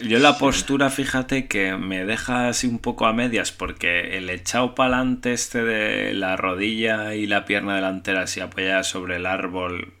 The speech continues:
Speaker 1: que luego habrá que ver qué pasa con esa garra, eh, sí que es agresiva,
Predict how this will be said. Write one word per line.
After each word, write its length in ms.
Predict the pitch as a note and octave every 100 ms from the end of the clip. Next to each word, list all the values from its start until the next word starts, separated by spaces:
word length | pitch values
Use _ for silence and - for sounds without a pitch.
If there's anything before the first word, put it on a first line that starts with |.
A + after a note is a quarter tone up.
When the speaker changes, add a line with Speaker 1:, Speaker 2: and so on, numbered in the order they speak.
| -
Speaker 1:
que 140 | - F2+
luego 220 | F2 F2+
habrá 280 | F2 F2 F2+
que 100 | F2+
ver 240 | F2 F2 -
qué 100 | F#2
pasa 380 | - F2 - F2
con 180 | F#2
esa 300 | F#2 - G#2+ F#2+
garra, 500 | F#2 F#2 F#2 F2+ E2+ - - - -
eh, 380 | - E2+ D#2 -
sí 220 | - G2+
que 140 | G2+ A#2
es 140 | -
agresiva, 800 | A2 G#2 G2 - - A2+ A#2+ -